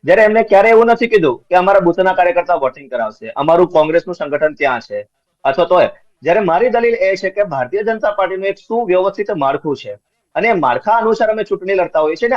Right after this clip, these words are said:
આજુબાજુ જે બી કંઈ ઘેરાવો બને છે, જાતિ સમીકરણનો ઘેરાવો બને છે કે, અ, કોઈ વ્યક્તિ ઊભો થયો, ઊભો ન થયો,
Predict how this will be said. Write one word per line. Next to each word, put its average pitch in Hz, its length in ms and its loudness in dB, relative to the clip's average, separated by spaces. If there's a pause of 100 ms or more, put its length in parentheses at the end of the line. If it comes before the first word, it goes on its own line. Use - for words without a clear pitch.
આજુબાજુ 220 500 -2
જે 214 140 -2
બી 240 120 -8
કંઈ 247 280 -2
ઘેરાવો 175 460 -2
બને 190 240 -2
છે, 190 240 -2
જાતિ 123 340 -4
સમીકરણનો 175 520 -4
ઘેરાવો 175 340 0
બને 170 240 -2
છે 175 320 0
કે, 175 260 -6 (360)
અ, 139 120 -2
કોઈ 165 280 -2
વ્યક્તિ 170 400 -4
ઊભો 143 320 -2
થયો, 170 440 0
ઊભો 143 260 -2
ન 143 220 -2
થયો, 170 320 -2